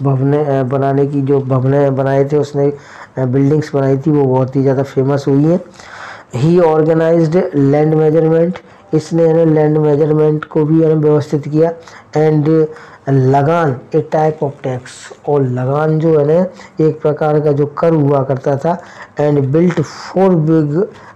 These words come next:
roads, और इसने है ना चार बड़ी सड़कें भी बनवाई थी अपने शासनकाल में। And, अ, several guest house, और बहुत सारे है ना guest house भी है ना,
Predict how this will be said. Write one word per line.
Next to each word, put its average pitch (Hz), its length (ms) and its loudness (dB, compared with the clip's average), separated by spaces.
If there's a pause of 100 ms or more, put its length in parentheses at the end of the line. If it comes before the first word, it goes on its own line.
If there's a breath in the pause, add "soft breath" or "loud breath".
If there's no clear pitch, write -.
roads, 151 520 0
और 139 160 2
इसने 147 280 0
है 156 60 2
ना 156 120 0
चार 147 400 -2
बड़ी 143 300 0
सड़कें 139 480 -2
भी 160 60 2
बनवाई 143 400 0
थी 151 140 -2
अपने 151 260 -2
शासनकाल 143 560 -2
में। 165 180 0 (480 loud breath)
And, 147 400 2 (680 loud breath)
अ, 143 140 0
several 165 600 2 (720)
guest 151 260 0
house, 123 500 -6
और 147 120 -2
बहुत 131 280 -6
सारे 147 340 0
है 143 160 0
ना 180 60 0 (420 loud breath)
guest 139 360 -2
house 131 340 -6
भी 139 120 2
है 139 200 2
ना, - 20 -4